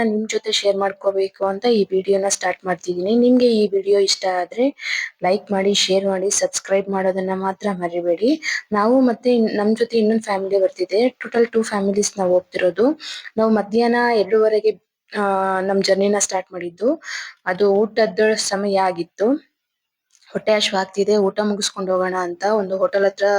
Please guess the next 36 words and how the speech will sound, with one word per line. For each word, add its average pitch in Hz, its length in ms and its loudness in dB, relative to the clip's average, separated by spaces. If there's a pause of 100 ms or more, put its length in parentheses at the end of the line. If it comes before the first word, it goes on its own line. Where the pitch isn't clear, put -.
(500)
ಆ, 190 360 0
ನಾವು 185 600 -2
ಹೋಗಿ 190 580 -2
ಊಟ 196 240 0
ಮುಗಿಸ್ಕೊಂಡು 190 600 -4
ಮತ್ತೆ 214 300 -2
ನಮ್ 190 200 0
ಜರ್ನಿನ 180 400 2
ನಾವು 180 140 -2
ಸ್ಟಾರ್ಟ್ - 360 -4
ಮಾಡಿದ್ವಿ. 175 520 -2 (640)
ಇನ್ನೊಂದೇನಪ್ಪ 208 640 2
ಅಂತಂದ್ರೆ, 202 560 -2
ನಂಗೆ 196 280 -8
ಕಾರಲ್ಲಿ 202 460 0
ಹೋಗೋದು 196 320 0
ಅಂದ್ರೆ 202 160 -10
ತುಂಬಾ 196 300 -6
ಕಷ್ಟ, - 360 -6 (140)
ಯಾಕಂದ್ರೆ 190 320 -4
ವಾಮಿಟ್ 196 320 0
ಸೆನ್ಸೇಷನ್ 190 480 -4
ಎಲ್ಲ 185 140 -10
ಆಗುತ್ತೆ. 185 460 -6
ನಾನು 196 480 -2
ಜಾಸ್ತಿ 185 420 -2
ಕಾರಲ್ಲಿ 196 480 0
ಜರ್ನಿ 190 340 -2
ಮಾಡಲ್ಲ, 190 400 -4 (560)
ಬಸ್ 175 240 0
ಆದ್ರೂ 190 220 2
ಓಕೆ, 196 300 0
ಇಲ್ಲಾಂದ್ರೆ 190 340 -2
ಗಾಡಿ 180 340 -4
ಆದ್ರೂ 190 240 -2
ಓಕೆ. 190 400 -2